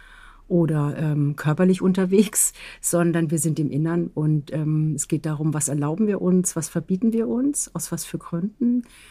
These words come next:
Und, ähm, ich, äh, ähm, versuche durch, äh, mein Arbeiten, ähm, in den Räumen, aber auch, ähm, indem ich die,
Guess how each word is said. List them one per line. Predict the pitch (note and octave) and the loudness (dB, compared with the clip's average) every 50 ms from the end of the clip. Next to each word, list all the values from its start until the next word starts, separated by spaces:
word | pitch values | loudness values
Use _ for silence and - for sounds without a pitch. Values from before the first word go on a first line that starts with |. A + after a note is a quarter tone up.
| - - _ _ - _ _ _ | -20 -20 _ _ -20 _ _ _
Und, | - F3 E3+ E3 E3 E3 E3 - - | 2 4 4 6 4 2 0 -4 -6
ähm, | - E3 E3 E3 E3 E3 E3 E3 D#3+ D#3+ D#3+ D#3 - - | -4 -2 -2 0 0 0 2 2 0 0 -2 -4 -6 -8
ich, | - - - F3 - - - - _ _ _ _ _ _ _ _ _ _ | -8 -4 -4 -4 -4 -4 -10 -12 _ _ _ _ _ _ _ _ _ _
äh, | - - B2 A#2+ - _ _ - | -10 -10 -10 -10 -14 _ _ -2
ähm, | F3 E3+ E3+ E3+ E3+ E3 E3 D#3+ | 0 2 2 2 2 2 2 -2
versuche | - - F3 D#3 C#3+ D3+ G3+ A3 A#3+ - D#4 D4+ E4 F4+ - _ _ _ _ _ _ _ _ - - _ _ _ _ _ - _ - _ _ | 2 2 2 4 6 6 6 4 4 2 0 0 0 -2 -6 _ _ _ _ _ _ _ _ -20 -20 _ _ _ _ _ -20 _ -20 _ _
durch, | - F3+ F3 F3 F3 F3 - - - - | 2 4 6 6 4 2 0 -6 -8 -6
äh, | E3+ E3 E3 | -4 -4 -2
mein | D#3+ D#3 D#3 D#3+ D#3+ D#3 | -2 0 0 2 0 0
Arbeiten, | - C#3+ D3 E3+ F3 A3 A3+ A#3 B3 A#3+ C#4+ C#4 C#4+ D4+ D#4+ _ _ _ | 0 -2 -4 -2 0 0 2 2 0 0 0 0 0 0 -2 _ _ _
ähm, | G3 F#3 F3+ F3 E3+ E3+ E3 E3 F3 F3+ _ _ - _ _ _ _ | -2 0 0 0 0 0 -2 -4 -6 -8 _ _ -20 _ _ _ _
in | - F3+ F#3 | 4 6 8
den | F#3 E3+ | 8 8
Räumen, | E3 - D3 C#3+ D3 D3 D#3 F3+ G#3 B3+ C#4+ D4+ D4 - _ _ | 6 2 2 2 4 6 6 6 6 6 6 4 0 -4 _ _
aber | - E3+ E3+ E3 E3 - - - | -2 0 0 2 0 -2 -2 -4
auch, | D3+ E3 E3 E3 E3+ - - - _ | -2 -2 -2 -2 -4 -6 -12 -10 _
ähm, | E3 F3 E3+ E3+ E3+ E3+ E3+ E3 - | -4 -2 0 2 2 2 0 -2 -2
indem | E3+ F3 E3+ E3 E3+ E3 E3 E3 | 0 0 2 2 2 2 2 0
ich | - - E3+ E3 - - - - | 0 -2 -2 -2 -4 -8 -14 -8
die, | - E3+ E3 E3 E3 D#3+ E3 E3 | -4 -2 0 2 2 2 2 0